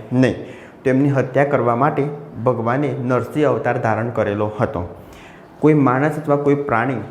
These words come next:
એ રાજાની હત્યા કરી શકશે નહીં. એટલે નરસિંહ અવતારમાં જે ભગવાન હતા, એ અડધા નર અને અડધા સિંહ હતા. તો હવે એમને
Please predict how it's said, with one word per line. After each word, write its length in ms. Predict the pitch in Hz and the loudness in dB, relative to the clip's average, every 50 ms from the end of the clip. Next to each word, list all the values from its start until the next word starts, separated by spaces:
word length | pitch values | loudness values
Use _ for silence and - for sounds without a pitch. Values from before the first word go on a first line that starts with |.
| - - - - | -14 -12 -6 -2
એ 80 | 139 | 0
રાજાની 420 | 135 131 120 120 120 135 139 143 139 | 2 2 2 0 0 0 0 0 -2
હત્યા 240 | 131 - - 131 127 | -2 -2 -2 -2 -2
કરી 200 | 131 127 127 135 | 0 0 0 0
શકશે 340 | 131 139 120 - - 117 | 0 -2 -4 -2 -4 -4
નહીં. 240 | 123 127 131 127 113 | -2 -2 -2 -2 -2
એટલે 180 | - - 131 127 | -2 -2 -2 0
નરસિંહ 540 | 120 120 131 127 117 110 - - 147 151 151 | 0 2 2 2 2 0 -2 -2 0 2 2
અવતારમાં 840 | 135 127 123 143 139 135 131 135 147 135 113 104 - - - - - 127 | 2 2 2 2 2 2 2 2 0 0 -2 -4 -6 -12 -16 -14 -4 0
જે 100 | 135 139 | 0 2
ભગવાન 440 | 139 131 117 104 110 120 131 156 | 4 2 2 2 0 0 0 0
હતા, 180 | 151 147 - 151 | -2 -2 0 0
એ 80 | 143 135 | 0 0
અડધા 240 | 117 113 123 127 | 0 0 0 0
નર 240 | 131 123 120 139 160 | 0 0 0 2 2
અને 240 | 160 139 127 135 135 | 2 2 0 0 0
અડધા 320 | 131 123 117 101 117 123 | 0 -2 0 0 0 0
સિંહ 540 | 131 127 - 131 123 131 127 120 110 107 107 | 0 -2 -2 0 0 2 2 2 2 0 0
હતા. 220 | 101 - - 90 90 - - - - - - - - - - - | -2 -4 -4 -6 -8 -10 -14 -18 -20 -20 -20 -20 -20 -20 -10 -6
તો 60 | - | -2
હવે 200 | 127 135 131 135 | 0 2 2 4
એમને 420 | 147 151 147 135 131 143 143 131 | 2 2 0 0 0 0 0 0